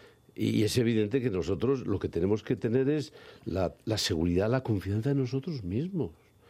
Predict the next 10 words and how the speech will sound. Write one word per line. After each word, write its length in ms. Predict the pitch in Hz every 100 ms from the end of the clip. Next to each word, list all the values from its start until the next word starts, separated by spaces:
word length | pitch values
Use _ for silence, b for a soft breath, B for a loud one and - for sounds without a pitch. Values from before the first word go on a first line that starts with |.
| B B B
Las 160 | -
izquierdas, 580 | 92 - - 113 90 73
las 160 | 82 80
derechas, 500 | 78 95 101 113 - -
no 160 | 107 113
tenemos 540 | - 110 117 117 - -
derecho 360 | - 92 95 -
a 40 |
ser 140 | 82 101
papanatas 720 | - 87 82 90 92 -